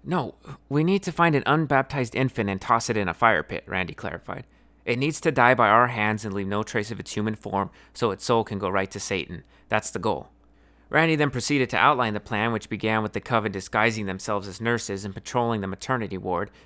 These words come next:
until they had the chance to snag a baby. They would then bring it back to Randy's mom's house, where he would have a nice pit and altar prepared for the new moon.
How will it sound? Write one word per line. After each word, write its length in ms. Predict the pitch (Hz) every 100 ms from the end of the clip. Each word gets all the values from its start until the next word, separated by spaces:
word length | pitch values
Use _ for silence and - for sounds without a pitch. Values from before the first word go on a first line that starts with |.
| -
until 280 | 113 135 120
they 80 |
had 140 | 107 101
the 60 |
chance 360 | 101 113 104 -
to 80 | 95
snag 260 | - 92
a 60 | 90
baby. 360 | 131 151 - - _ _ _ _ _ -
They 120 | 117
would 140 | 110
then 220 | 117 131
bring 180 | 113 113
it 120 | 110
back 180 | 104 101
to 100 | -
Randy's 380 | 95 98 101 104
mom's 260 | 139 175 139
house, 320 | 82 107 - _ _ _
where 140 | 117
he 100 | 110
would 140 | 101 98
have 100 | 92
a 60 |
nice 320 | 113 165 175 -
pit 260 | - 135
and 100 | 110
altar 300 | 104 110 110
prepared 420 | 104 - 110 107
for 100 | 104
the 100 | 101
new 180 | 98 107
moon. 320 | 107 101 104